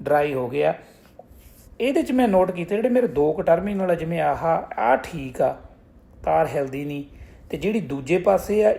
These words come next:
ਇਹ ਬੜਾ ਸੌਫਟ ਜਿਹਾ ਹੋਇਆ ਹੈ। ਇਹ ਤਾਰਾਂ ਜਿਹੜੀਆਂ ਮੈਨੂੰ ਇਹ ਫਿਕਸ ਕਰਨੀਆਂ ਪੈਣੀਆਂ, ਜਾਂ ਮੈਂ ਆਰਡਰ ਕਰੂੰਗਾ ਕਿਤੋਂ, ਤੇ ਇਹ ਆਪਾਂ ਨੂੰ ਚੇਂਜ ਕਰਨੀਆਂ ਪੈਣੀਆਂ। ਪਰ ਉਹਨਾਂ ਟਾਈਮ ਆਪਾਂ ਇਹਨਾਂ ਨੂੰ ਇੱਦਾਂ ਹੀ ਕਰਦੇ ਹਾਂ ਯੂਜ਼। ਮੇਰੇ ਕੋਲੇ ਹੈਗਾ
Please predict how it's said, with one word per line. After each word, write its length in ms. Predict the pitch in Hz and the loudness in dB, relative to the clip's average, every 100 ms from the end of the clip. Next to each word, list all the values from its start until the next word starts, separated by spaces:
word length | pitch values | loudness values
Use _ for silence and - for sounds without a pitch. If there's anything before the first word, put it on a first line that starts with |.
| - | 0
ਇਹ 120 | 233 | -2
ਬੜਾ 580 | 160 160 180 170 170 - | 2 6 6 4 -2 -12
ਸੌਫਟ 380 | - 165 156 170 | -4 0 0 0
ਜਿਹਾ 180 | 170 180 | 2 4
ਹੋਇਆ 200 | 175 170 | 4 4
ਹੈ। 180 | 196 - | 2 -2
ਇਹ 140 | 240 262 | 0 0
ਤਾਰਾਂ 340 | 214 180 160 | 4 4 4
ਜਿਹੜੀਆਂ 280 | 160 170 175 | 0 0 0
ਮੈਨੂੰ 360 | 151 151 156 147 | 0 -4 -4 -4
ਇਹ 100 | 151 | -4
ਫਿਕਸ 300 | - 160 - | -6 -12 -4
ਕਰਨੀਆਂ 320 | 190 175 190 | -2 -2 -2
ਪੈਣੀਆਂ, 220 | 185 196 | -4 -4
ਜਾਂ 200 | 160 147 | -2 -2
ਮੈਂ 140 | 151 - 139 | -2 -2 0
ਆਰਡਰ 260 | 127 139 | 0 -2
ਕਰੂੰਗਾ 440 | 139 151 165 185 - - - - | -4 -2 2 2 0 -6 -20 -10
ਕਿਤੋਂ, 300 | - 165 202 208 | -6 -2 -2 -2
ਤੇ 180 | - - - | -6 -8 -4
ਇਹ 160 | 233 | 2
ਆਪਾਂ 220 | 214 - 180 | 4 4 -2
ਨੂੰ 80 | |
ਚੇਂਜ 260 | 175 165 151 | -2 -6 -8
ਕਰਨੀਆਂ 380 | 151 123 117 120 | -4 -4 -2 -6
ਪੈਣੀਆਂ। 280 | 120 135 156 | -6 -8 -8
ਪਰ 240 | - 190 - - | 0 0 2 -2
ਉਹਨਾਂ 280 | 208 226 | 2 4
ਟਾਈਮ 260 | 214 190 165 147 - - | 6 4 4 -2 -14 -6
ਆਪਾਂ 260 | - - 175 | -4 0 -2
ਇਹਨਾਂ 180 | 175 180 | -2 -4
ਨੂੰ 120 | 190 - - | -8 -12 -10
ਇੱਦਾਂ 260 | 156 139 175 | -8 -6 -6
ਹੀ 60 | |
ਕਰਦੇ 320 | 170 165 143 160 | 0 -2 0 -6
ਹਾਂ 140 | 156 | -6
ਯੂਜ਼। 280 | 135 147 165 233 - - - - _ - - - - - 175 | -6 -4 -4 -6 -10 -20 -20 -20 _ -20 -20 -20 -20 -12 -4
ਮੇਰੇ 280 | 151 185 | 2 4
ਕੋਲੇ 220 | 226 233 214 | 6 6 4
ਹੈਗਾ 380 | 165 185 208 | 2 2 4